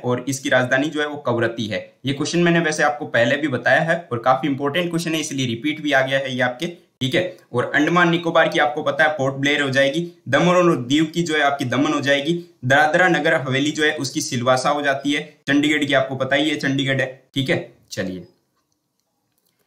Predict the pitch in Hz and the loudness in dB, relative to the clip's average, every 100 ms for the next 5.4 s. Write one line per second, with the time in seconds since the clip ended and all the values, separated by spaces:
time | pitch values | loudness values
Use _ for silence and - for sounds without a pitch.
0 | _ - - 147 190 180 170 170 165 147 | _ -16 -4 0 0 0 0 2 2 2
1 | 135 156 160 151 170 127 123 135 - 170 | 0 0 -2 -2 -2 -2 0 0 0 -2
2 | 170 175 160 135 156 143 139 135 156 170 | -2 -2 -4 -4 -2 0 0 0 -2 -2
3 | 120 113 117 160 170 143 139 147 147 131 | 0 2 2 2 0 0 0 2 2 0
4 | 135 120 143 170 143 135 139 139 151 160 | 0 -2 -2 -2 0 0 2 2 2 -4
5 | 160 113 113 | -8 -6 -4